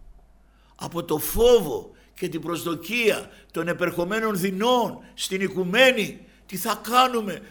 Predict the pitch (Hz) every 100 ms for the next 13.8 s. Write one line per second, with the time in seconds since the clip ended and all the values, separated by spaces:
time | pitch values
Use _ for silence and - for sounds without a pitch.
0 | - 196 202 220 220 226 233 262 196 214
1 | 202 - - - 185 220 233 - 233 277
2 | 226 190 - - - 208 190 226 190 151
3 | 240 277 233 170 - - 208 269 269 226
4 | 196 185 202 208 254 277 226 202 202 202
5 | 220 220 214 262 240 101 - - _ _
6 | _ _ _ _ _ _ _ _ _ 139
7 | 165 156 160 160 156 151 147 - _ -
8 | 131 139 156 143 147 120 - - - _
9 | _ _ _ _ _ _ _ _ - 147
10 | 143 139 127 - - - - 120 - 90
11 | - - - - - - _ _ _ _
12 | _ _ _ _ _ - 170 175 - 175
13 | 202 233 233 165 208 208 202 -